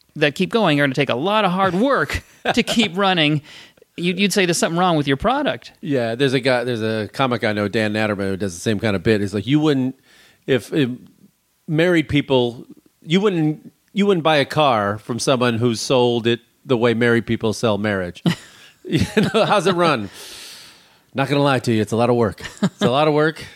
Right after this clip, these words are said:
Speaker 2: Has its good days and its bad days. Some days it's great, other days you just wanna choke it in the driveway."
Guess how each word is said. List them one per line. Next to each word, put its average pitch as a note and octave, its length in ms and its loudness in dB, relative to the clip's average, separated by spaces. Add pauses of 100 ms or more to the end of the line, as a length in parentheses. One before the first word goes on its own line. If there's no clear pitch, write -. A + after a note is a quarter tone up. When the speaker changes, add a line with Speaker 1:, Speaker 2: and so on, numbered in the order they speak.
(160)
Speaker 2:
Has C#3 180 2
its A#2 100 -4
good D#3+ 160 0
days D#3+ 240 0
and D#3 80 2
its A#2+ 100 -4
bad C3 280 0
days. G2 360 -4 (680)
Some D#3 320 0
days E3 420 0
it's - 440 -12 (140)
great, A3+ 340 0 (120)
other E3+ 200 4
days E3 220 2
you D3 100 2
just C#3 160 0
wanna A#2 240 0 (520)
choke - 340 0
it - 220 -2 (200)
in C#3 100 0
the B2+ 100 2
driveway." A2 560 0